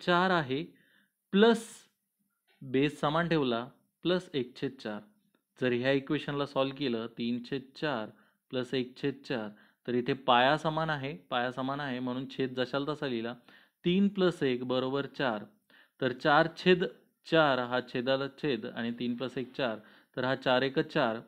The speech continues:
म्हणजे पंचवीसचा पहिला घात म्हणजेच येईल किती, तर पंचवीस येईल. तर पंचवीस बरोबर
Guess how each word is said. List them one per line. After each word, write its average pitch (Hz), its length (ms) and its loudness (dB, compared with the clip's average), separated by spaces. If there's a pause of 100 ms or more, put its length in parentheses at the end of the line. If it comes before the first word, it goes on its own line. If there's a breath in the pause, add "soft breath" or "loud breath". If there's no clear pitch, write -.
म्हणजे 131 200 0
पंचवीसचा - 1900 -2 (180)
पहिला 147 400 4
घात 139 360 2
म्हणजेच 135 480 -2
येईल 156 340 0
किती, 160 320 -2 (220)
तर 131 100 -2
पंचवीस 123 500 -4
येईल. 104 140 -6 (640 soft breath)
तर 143 100 2 (100)
पंचवीस 190 600 2
बरोबर 156 600 2